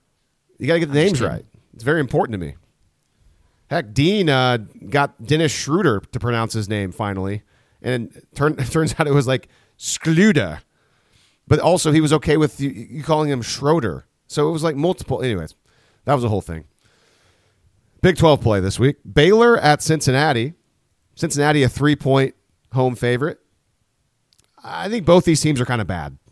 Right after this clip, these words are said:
Speaker 1: Uh, Cincinnati, like I mentioned, I, they're just, it's, it's pretty, I mean, whatever. I'm glad Oklahoma beat Cincinnati. They covered. But, man, we knew that day in Cincinnati when we were there that, oh, you should have won that game by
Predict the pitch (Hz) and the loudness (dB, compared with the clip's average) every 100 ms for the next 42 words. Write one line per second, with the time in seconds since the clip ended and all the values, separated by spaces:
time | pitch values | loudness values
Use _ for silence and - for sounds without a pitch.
0 | _ _ _ _ _ _ _ _ _ - | _ _ _ _ _ _ _ _ _ -10
1 | 101 98 95 175 151 151 147 147 143 131 | -6 -4 -4 -4 -2 0 0 0 -2 -6
2 | - 135 160 165 160 151 123 131 - - | -4 -2 0 0 -2 -2 -4 -6 -8 -20
3 | - _ _ _ _ _ _ 120 165 160 | -20 _ _ _ _ _ _ -4 -2 -2
4 | 160 - - - 143 143 - - - 208 | -6 -8 -14 -14 -12 -10 -12 -12 -8 -6
5 | 208 185 160 139 - - 151 151 143 139 | -4 -2 -2 -4 -10 -14 -10 -4 0 2
6 | 143 143 151 151 147 127 135 135 123 120 | 2 4 4 4 0 -4 -6 -6 -6 -4
7 | 123 123 113 101 123 123 123 113 - _ | -2 -4 -6 -6 -4 -2 -4 -6 -14 _
8 | _ _ _ _ _ _ 120 120 127 117 | _ _ _ _ _ _ -4 0 0 -2
9 | 110 - _ _ _ _ _ 135 160 156 | -4 -12 _ _ _ _ _ 0 2 4
10 | 151 127 135 135 131 - 131 131 139 131 | 2 2 2 2 0 -4 -6 -4 -4 0
11 | 127 127 127 123 120 123 123 117 120 135 | 0 2 2 2 2 2 0 -2 -6 -4
12 | 156 151 131 127 123 117 123 120 104 98 | -4 -2 0 2 2 -2 -2 -4 -2 -4
13 | 98 | -4